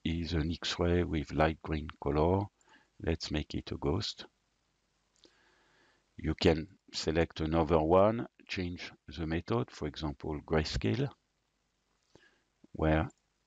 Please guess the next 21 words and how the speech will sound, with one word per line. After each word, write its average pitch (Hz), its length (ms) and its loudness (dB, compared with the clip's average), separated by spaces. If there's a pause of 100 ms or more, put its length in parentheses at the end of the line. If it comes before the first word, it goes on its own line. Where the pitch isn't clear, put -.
(640)
here 82 380 -2 (1500)
you 76 180 -2
have 80 220 4
the, 80 280 0
now 78 400 0 (140)
the, 76 240 0 (160)
uh, 80 400 0
chair 82 420 0 (360)
component 78 720 -2
ghosted 76 540 -4 (100)
in 76 200 -4
grayscale. - 600 -2 (1700)
From 101 300 4
there, 127 480 4
you 95 140 -4
can 92 200 0
switch - 380 -6
back 95 240 -2
and 80 160 -8
forth 90 380 -6
between 85 480 -6